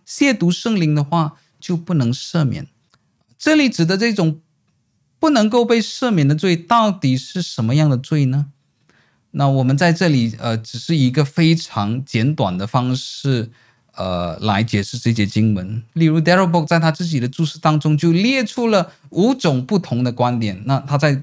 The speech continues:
这些观点当中都有做一些的，呃，评论。呃，但是碍于我，可能我们在时间上面的限制，呃，可能我只讲出他认为，呃，最适合的、最，最有可能的，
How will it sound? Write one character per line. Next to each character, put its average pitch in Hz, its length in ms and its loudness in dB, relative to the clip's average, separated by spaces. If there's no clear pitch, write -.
这 160 100 -2
些 143 140 0
观 143 180 2
点 123 160 2
当 117 200 -2
中 127 180 -2
都 135 160 0
有 110 120 0
做 120 260 -4
一 - 20 -2
些 117 140 -2
的， 101 300 -4
呃， 104 200 -4
评 98 360 -6
论。 135 200 2
呃， 107 160 -4
但 175 120 2
是 175 120 -2
碍 185 220 0
于 131 200 2
我， 147 100 0
可 135 140 -6
能 117 160 0
我 123 80 0
们 110 100 0
在 139 220 2
时 - 180 -6
间 139 200 0
上 135 180 0
面 135 100 4
的 113 80 0
限 127 320 -2
制， 120 280 -4
呃， 120 160 0
可 135 140 2
能 196 140 4
我 156 380 2
只 180 140 0
讲 123 240 -2
出 156 160 -2
他 151 420 2
认 165 240 2
为， 127 380 -2
呃， 104 480 -4
最 269 160 0
适 - 280 -2
合 120 240 0
的、 113 120 -2
最， - 240 -10
最 269 140 2
有 185 100 4
可 175 220 -2
能 98 220 -4
的， 107 160 -8